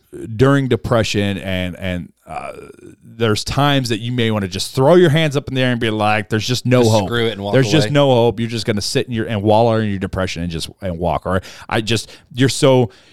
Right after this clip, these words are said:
Speaker 1: you're such an Eeyore, I just can't be around you anymore. And that is the wrong thing to <laughs> do for them, because that is not loving. You gotta be faithful to 'em. You,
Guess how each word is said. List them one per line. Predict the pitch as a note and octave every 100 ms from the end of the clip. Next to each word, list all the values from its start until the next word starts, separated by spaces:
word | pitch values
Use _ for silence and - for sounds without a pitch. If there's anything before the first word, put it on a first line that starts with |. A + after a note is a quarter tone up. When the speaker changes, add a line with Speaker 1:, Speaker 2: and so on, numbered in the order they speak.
| -
Speaker 1:
you're | A#2+
such | - D#3 -
an | C#3
Eeyore, | C3 A#2+ A2+ G#2+
I | G2+
just | G#2 -
can't | A#2 G2+ F#2+
be | F#2+
around | E2+ E2+ F2 F2
you | D#2+
anymore. | C#2+ D2 C#2 C#2 -
And | D#2 D#2+
that | F2+ F2+
is | F2+
the | E2
wrong | D#2+ D#2+ F#2+ A#2 A#2+ B2 A2+
thing | - A#2 G#2+
to | - G#2+
<laughs> |
do | - C#3
for | - G#2+ -
them, | A2+ F#2
because | F2 F2 D#2
that | F#2+ G2+
is | F2+ F#2
not | F2 -
loving. | E2+ D2+ D#2
You | F2+
gotta | E2
be | E2 D#2+
faithful | - E2 - D2+
to | D2 D2+
'em. |
You, | D#2